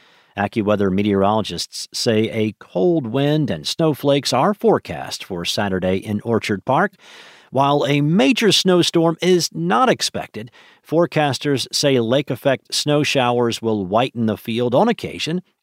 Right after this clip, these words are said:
and make for slick footing and ball handling at times, while temperatures hover near freezing throughout the game.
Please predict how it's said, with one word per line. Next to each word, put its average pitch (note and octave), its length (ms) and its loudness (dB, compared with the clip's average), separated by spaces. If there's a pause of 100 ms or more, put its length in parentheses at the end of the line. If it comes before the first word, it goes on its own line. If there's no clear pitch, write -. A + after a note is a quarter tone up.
and A2+ 240 -4
make G#2+ 300 -2
for A#2 280 -4
slick A2 300 -4
footing A2 420 0
and F#2+ 240 -4
ball D3 260 4
handling E2 440 -6
at E2 100 -14
times, G#2+ 520 -6
while F#2 260 -4
temperatures G#2+ 640 -4
hover C3+ 320 0
near B2 240 0
freezing C3 520 0 (480)
throughout D3 380 -2
the G#2+ 80 -4
game. C#3 500 -2